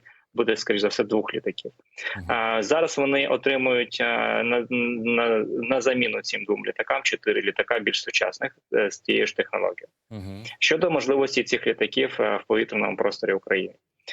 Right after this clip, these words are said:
Speaker 1: Тут треба зрозуміти, що два ці літаки — це літаючі радіолокаційні системи, е,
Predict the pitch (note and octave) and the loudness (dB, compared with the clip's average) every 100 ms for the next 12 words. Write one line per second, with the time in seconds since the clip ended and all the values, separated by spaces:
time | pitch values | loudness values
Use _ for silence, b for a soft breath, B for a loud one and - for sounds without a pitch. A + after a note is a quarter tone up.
0 | B C#3+ C#3+ D3+ C#3+ C#3 C3+ C#3 D#3+ D#3+ | B 0 2 2 2 2 2 2 2 2
1 | - C3 A#2+ A#2 A#2 G#2+ A2 C3 C3+ - | 4 4 4 2 0 -4 -2 0 0 0
2 | A2 - - - - - D#3+ D#3+ - B2+ | -2 0 -2 -4 -20 -4 -2 -2 0 0
3 | A#2+ A#2+ A#2+ C3+ B2+ A#2 A2+ A2 G#2+ A2 | 2 0 0 0 2 2 0 2 2 0
4 | G#2+ A2 B2 G#2+ - G#2+ - C#3+ A#2+ A2+ | 0 -2 0 -2 -2 -4 -2 0 0 -2
5 | C3 | -2